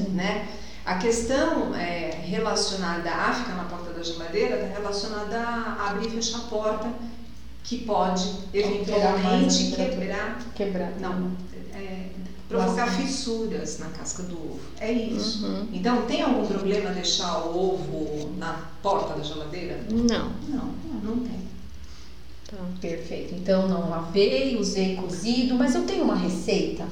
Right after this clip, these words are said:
Speaker 1: Hum.
Speaker 2: que faz gema crua e não vai pro fogo depois, Dani. Eu tô, de, de repente, quero usar essa receita aí pra comercializar,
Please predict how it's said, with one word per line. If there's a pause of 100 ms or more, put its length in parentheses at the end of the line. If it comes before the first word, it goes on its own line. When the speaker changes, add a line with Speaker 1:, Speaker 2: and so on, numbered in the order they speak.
(140)
Speaker 1:
Hum. (640)
Speaker 2:
que
faz
gema
crua
e
não
vai
pro
fogo
depois,
Dani.
Eu
tô, (580)
de,
de
repente,
quero
usar
essa
receita
aí
pra
comercializar,